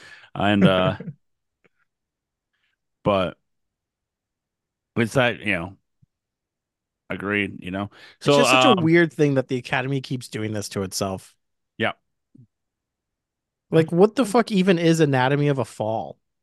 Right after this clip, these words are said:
Speaker 2: That movie looks sick. I've been, that's on my list. I've, and then, like, that movie looks sick, but Zone of Interest, you, like, can't watch.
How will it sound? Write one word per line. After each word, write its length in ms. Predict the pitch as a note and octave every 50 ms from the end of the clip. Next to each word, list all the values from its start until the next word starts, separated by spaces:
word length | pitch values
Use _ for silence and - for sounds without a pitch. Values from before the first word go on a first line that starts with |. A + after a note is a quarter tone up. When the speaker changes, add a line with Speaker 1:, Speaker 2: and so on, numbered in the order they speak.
| _ _ _ _ _ _ _ _ _ _ _ _ _ _ _ _ _ _ _ _ _
Speaker 2:
That 100 | - C3+
movie 140 | D3+ E3 D#3
looks 200 | C#3+ B2 A2 -
sick. 420 | - - B2 A2 F#2+ F2 - - -
I've 100 | - A#2
been, 260 | A#2+ B2+ G#2 G2 - - _ _ _ _
that's 200 | - A#2+ A#2 -
on 100 | B2+ A2+
my 100 | G#2 G2+
list. 400 | G2 G2 F#2 F#2 - - _ _ _ -
I've, 200 | A2 G#2 G2 C#3+ C#3+ _ _ _ _ _ _ _ _ _ _ _ _ _ _ _ _ _ -
and 120 | - B2 C#3
then, 120 | C#3 C3+
like, 300 | B2+ A#2 A2+ - - - - - _ _ _ _ _ _ _ _ _ _ _ _ _ _ _ _ _ _ _ _
that 160 | B2 B2+ B2
movie 160 | C#3+ C#3+ C#3+
looks 160 | D3+ D3 C#3+ -
sick, 260 | - C#3+ D3+ D3 -
but 180 | B2 G#2 G#2
Zone 160 | - B2+ C3+ C#3
of 80 | C3+
Interest, 320 | C3 C3+ - D#3 D#3 D3+ -
you, 60 | B2+
like, 120 | A2 - -
can't 220 | - A2+ G2+ F#2+
watch. 460 | F#2+ F#2 F#2+ G2+ - - - - -